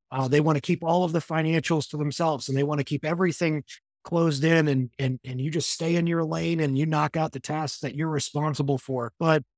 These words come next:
that only works for so long. Um, that's a never-ending cycle of, of that circular door that, you know, people come in and they leave, and then they come in and they leave. And,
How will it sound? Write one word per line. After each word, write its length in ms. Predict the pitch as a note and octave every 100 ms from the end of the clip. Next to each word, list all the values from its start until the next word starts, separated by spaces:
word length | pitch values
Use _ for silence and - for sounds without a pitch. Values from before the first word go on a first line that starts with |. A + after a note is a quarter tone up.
| -
that 160 | E3+ G3
only 240 | E3 C#3+
works 260 | C3+ A#2+ -
for 160 | A#2
so 180 | - A2+
long. 400 | G2 F#2 F#2+ B2 A#2
Um, 540 | A#2 A#2 A#2 A2+ A2+ _ _
that's 200 | D3+ E3+
a 40 | D3+
never-ending 540 | D#3 D#3+ D#3 C#3+ C3+
cycle 480 | - C#3 C3 C#3 B2
of, 240 | A#2+ - -
of 140 | B2
that 240 | C3+ B2+ -
circular 580 | - E3 D#3+ D3 C#3 B2
door 420 | C#3 C#3+ C3+ B2
that, 220 | A#2 A#2 -
you 60 | A#2
know, 140 | A#2+
people 340 | - C3+ -
come 220 | - C3 C#3
in 100 | D3+
and 160 | D#3+
they 240 | D#3+ C3 B2+
leave, 320 | C#3+ F3 C#3+
and 120 | A#2+
then 80 | B2
they 120 | A#2+
come 180 | C3 C3
in 140 | E3
and 100 | D#3
they 180 | B2 B2
leave. 360 | B2+ D#3 E3+ A#2+
And, 200 | A2